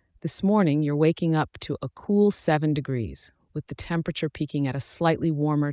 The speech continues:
ten degrees during the day. By the evening, things will cool off just a touch to eight degrees, wrapping up the day with a nighttime low of five degrees. It looks like London's typical clouds are hanging around today,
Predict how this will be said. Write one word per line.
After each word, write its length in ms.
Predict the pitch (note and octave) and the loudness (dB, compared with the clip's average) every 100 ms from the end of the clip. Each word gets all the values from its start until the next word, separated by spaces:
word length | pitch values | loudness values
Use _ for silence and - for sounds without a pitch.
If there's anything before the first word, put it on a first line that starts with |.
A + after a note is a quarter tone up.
| - | -6
ten 240 | - E3 | -4 0
degrees 440 | D#3+ C#3 C3+ B2+ - | 0 -2 -4 -4 -4
during 320 | B2+ B2+ B2 | -6 -4 -4
the 80 | B2 | -4
day. 380 | C3 G#2 D#2+ _ _ _ _ _ _ _ | -4 -6 -10 _ _ _ _ _ _ _
By 160 | - D#3 | -2 -2
the 180 | D3+ E3 | 2 0
evening, 440 | F3 F#3+ G3 G#3+ _ - | 2 0 0 -4 _ -2
things 240 | E3 D#3 | 0 0
will 100 | D#3 | -4
cool 300 | - E3 D#3+ | -2 0 2
off 300 | D3+ D#3 - - | 2 2 -2 -6
just 320 | - F#3+ - | -2 -2 -2
a 60 | F#3 | -6
touch 400 | - D3+ - - | -4 -4 -4 -6
to 100 | - | -2
eight 200 | D#3 E3 | 0 0
degrees, 540 | - D3 E3 E3+ F3 - _ - | -4 -4 -4 -4 -6 -12 _ -6
wrapping 400 | D3 D#3+ - G#3 | 2 2 4 0
up 120 | F#3+ | 0
the 100 | - | -2
day 260 | D3+ D3 C#3+ | 0 2 2
with 180 | C#3+ C#3 | -2 -2
a 40 | |
nighttime 600 | C#3+ D3 D#3+ - E3 D#3 | 0 0 -2 -4 -2 -2
low 220 | D3 C#3 | 0 0
of 120 | C#3 B2+ | -2 -6
five 400 | - D#3 D#3 D3 | -2 0 0 -2
degrees. 640 | C#3 C3+ B2 G#2+ - - _ _ _ _ _ _ _ - | -8 -6 -6 -6 -12 -18 _ _ _ _ _ _ _ -8
It 120 | - | -2
looks 260 | F#3+ - | 0 0
like 160 | G3 F3 | 0 0
London's 460 | E3 F3 F#3 F3 - | 0 0 2 -2 -2
typical 440 | - G#3 - G3 | -4 -4 -4 -6
clouds 440 | - E3 D3 D3 | -4 0 0 0
are 80 | D3 | -4
hanging 420 | C3 E3+ E3+ F3+ | -4 -4 -2 -2
around 320 | E3+ C3+ C3+ C3+ | -2 -2 -2 -4
today, 440 | A#2+ B2 C3 | -6 -6 -8